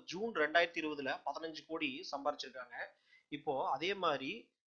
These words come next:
ரெண்டாயிரத்தி பத்தொன்பது ஜூன்ல எவ்வளவு சம்பாரிச்சிருக்காங்கன்னு பாத்தீங்கன்னா பதினோரு கோ-, பதினோரு கோடியே எழுபத்தோரு லட்சம். சரிங்களா? இவங்க வந்து ஜூன் ரெண்டாயிரத்தி பத்தொன்பது. அதுக்கு முன்னாடி பாத்தீங்கன்னா, அஹ், ரெண்டாயிரத்தி பதினெட்டு ஜூன்,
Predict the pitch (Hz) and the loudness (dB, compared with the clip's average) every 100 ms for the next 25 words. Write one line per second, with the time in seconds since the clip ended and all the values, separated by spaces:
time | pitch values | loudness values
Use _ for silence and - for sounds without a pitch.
0 | _ 127 143 185 208 202 190 139 - 202 | _ -2 2 4 4 2 -4 -6 -2 -2
1 | 196 175 156 160 135 123 156 214 _ _ | -2 -6 -4 -4 -2 2 2 0 _ _
2 | _ _ 151 180 165 156 151 - 147 143 | _ _ 2 4 2 0 0 0 -2 -4
3 | 131 131 143 196 - 147 170 170 151 147 | -6 -6 -2 -2 0 -2 2 2 2 -2
4 | - _ 143 151 180 170 147 147 165 170 | -6 _ -6 -4 -2 -2 0 -2 0 0
5 | 156 160 160 143 123 - 139 - 143 131 | 0 0 0 0 -2 -8 -12 -10 -8 -8
6 | 120 123 117 _ _ _ 156 156 147 175 | 0 0 -2 _ _ _ -2 2 2 2
7 | 156 123 165 151 143 143 127 123 131 127 | -2 -2 -2 0 2 0 -4 -10 -4 -4
8 | 113 - _ _ 147 165 160 196 214 185 | -6 -16 _ _ -2 -2 -2 0 0 2
9 | 160 147 143 165 - _ _ _ - 139 | 0 0 0 0 -2 _ _ _ 2 4
10 | 135 131 127 160 214 208 196 151 170 175 | 6 6 4 4 0 0 -2 0 0 -2
11 | 175 156 151 | -4 -2 -4